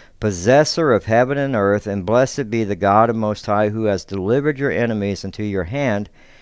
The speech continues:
And he gave them, he gave him a tithe of all." So he gives the tithe to them. And one of the things we know is that when we look at this, we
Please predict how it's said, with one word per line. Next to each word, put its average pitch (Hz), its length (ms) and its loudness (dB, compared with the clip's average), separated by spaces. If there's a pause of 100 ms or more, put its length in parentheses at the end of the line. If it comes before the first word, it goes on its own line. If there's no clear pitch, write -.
(300)
And 101 180 -2
he 139 180 0
gave 131 380 4
them, 110 460 0
he 107 200 -2
gave 123 300 2
him 107 160 -2
a 92 60 -2
tithe 107 420 0
of 92 100 -4
all." 87 360 0 (640)
So 107 140 -2
he 123 100 2
gives 135 240 2
the 120 80 -2
tithe 120 460 2
to 131 240 -4
them. 101 260 2
And 95 220 -2 (380)
one 143 140 6
of 160 80 6
the - 40 -8
things 165 240 0
we 139 120 2
know 139 380 6
is 123 160 2
that 117 380 6
when 120 240 0
we 120 160 2
look 156 320 2
at 123 100 0
this, 113 320 0
we 120 400 -2